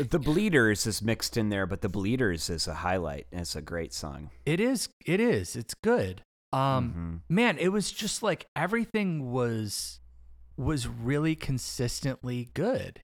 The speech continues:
Speaker 3: I mean, like, going back to kinda comparing it to, like, Wildflowers, there's, like, a, a Midwest blue collar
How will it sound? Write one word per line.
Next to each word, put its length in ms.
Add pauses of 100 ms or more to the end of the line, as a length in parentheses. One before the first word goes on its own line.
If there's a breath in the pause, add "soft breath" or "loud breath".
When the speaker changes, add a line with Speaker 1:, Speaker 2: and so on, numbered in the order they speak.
Speaker 3:
I 100
mean, 220
like, 200
going 240
back 200
to 80
kinda 300
comparing 440
it 140
to, 100
like, 300 (120)
Wildflowers, 1040
there's, 280
like, 180
a, 200 (500)
a 140
Midwest 960
blue 220
collar 680